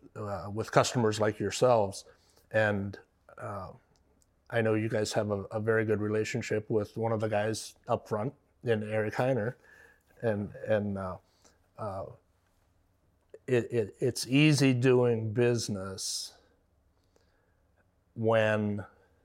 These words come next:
there's no problems. There might be situations, but it's not a problem. It's gonna get taken care of,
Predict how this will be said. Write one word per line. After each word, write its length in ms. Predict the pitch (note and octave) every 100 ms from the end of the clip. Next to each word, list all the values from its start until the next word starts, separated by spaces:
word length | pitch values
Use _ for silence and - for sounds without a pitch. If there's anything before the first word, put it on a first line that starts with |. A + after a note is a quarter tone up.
| _ _ _ _ _ _ _ _ _ _ _ _ _
there's 500 | A2+ A#2 G#2+ - - _ _ _
no 200 | A2+ A#2
problems. 760 | G#2 B2 G#2+ - - - - - _ _ _ _ _ _ _ _ _ _ _ -
There 100 | A#2
might 220 | A2+ A2
be 80 | A2
situations, 920 | - A#2 B2 D#3+ E3 - A#2 A2 -
but 100 | -
it's 140 | C3 -
not 120 | C#3
a 60 | G2+
problem. 300 | A#2+ G2 - _ _ _
It's 120 | -
gonna 160 | C3 B2
get 120 | G#2+
taken 260 | - G#2 G2
care 300 | - G2+ C#2
of, 280 | - -